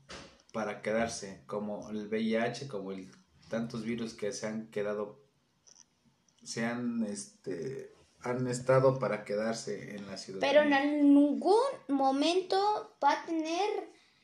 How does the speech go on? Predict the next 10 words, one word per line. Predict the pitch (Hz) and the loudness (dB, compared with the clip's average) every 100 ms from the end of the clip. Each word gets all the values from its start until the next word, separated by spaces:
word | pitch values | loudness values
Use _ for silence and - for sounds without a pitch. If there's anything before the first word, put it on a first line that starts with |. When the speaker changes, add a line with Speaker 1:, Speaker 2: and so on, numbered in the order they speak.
| _ _ _ _ _ - | _ _ _ _ _ 0
Speaker 2:
ahorita | 254 294 330 427 | 4 4 2 2
tenemos | 427 370 381 392 403 - - | 2 2 2 2 0 -4 0
casos | 320 370 370 415 403 403 403 233 | 4 4 4 2 2 2 -2 0
a | 254 | 2
la | 247 247 269 | 4 6 6
alza, | 359 427 415 415 466 - - | 6 4 2 0 -2 -6 -8
pero | - 269 269 277 277 277 262 | -2 2 2 2 0 -2 -4
en | - 269 | -4 -4
algún | 269 285 339 370 | -2 -2 -2 0
momento | 359 359 349 | -2 -2 -2